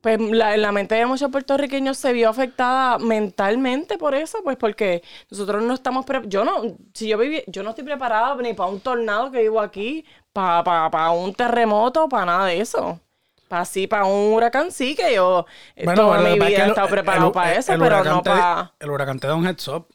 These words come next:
Speaker 2: ¿tú me entiendes? La, la,
Speaker 1: Pa
Speaker 2: gracias a la
Speaker 1: nada.
Speaker 2: tecnología. Yo creo que nadie está preparado para un terremoto. Nadie.
Speaker 1: Nadie,
Speaker 2: Es que
Speaker 1: nadie,
Speaker 2: tam-
Speaker 1: nadie. Es que tienes que
Speaker 2: nadie.
Speaker 1: agarrar las cosas y arrancar pa'l carajo.
Speaker 2: Pero <laughs> es, es, es bien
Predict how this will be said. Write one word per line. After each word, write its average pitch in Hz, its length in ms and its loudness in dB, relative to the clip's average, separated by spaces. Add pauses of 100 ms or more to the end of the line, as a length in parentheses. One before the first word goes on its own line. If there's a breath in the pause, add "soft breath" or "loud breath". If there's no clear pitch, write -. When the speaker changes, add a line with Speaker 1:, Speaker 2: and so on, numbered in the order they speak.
Speaker 2:
¿tú 139 80 -18
me 139 80 -12
entiendes? 127 420 -10
La, 123 200 -8
la, 139 120 -10
Speaker 1:
Pa 185 200 -2
Speaker 2:
gracias 165 240 0
a 277 100 4
la 165 80 4
Speaker 1:
nada. 160 180 2
Speaker 2:
tecnología. 160 680 -2 (580 loud breath)
Yo 156 80 -2
creo 214 140 2
que 190 80 0
nadie 156 140 -2
está 175 180 -2
preparado 156 300 2
para 143 80 -4
un 143 80 -8
terremoto. 117 520 -8 (100)
Nadie. 127 320 -6
Speaker 1:
Nadie, 190 400 2
Speaker 2:
Es - 20 2
que 170 80 -2
Speaker 1:
nadie, 180 300 2
Speaker 2:
tam- - 20 -4
Speaker 1:
nadie. 165 280 -4
Es - 60 -10
que 185 160 -6
tienes 185 240 -6
que 143 60 -6
Speaker 2:
nadie. 196 140 0
Speaker 1:
agarrar 196 200 -2
las 202 140 -4
cosas 196 220 -8
y - 20 0
arrancar 190 480 -6
pa'l 196 240 -6
carajo. 190 520 -6 (260)
Speaker 2:
Pero 143 340 0
<laughs> 175 100 -6
es, 165 200 -6
es, - 200 -10
es 147 140 -10
bien 156 480 -4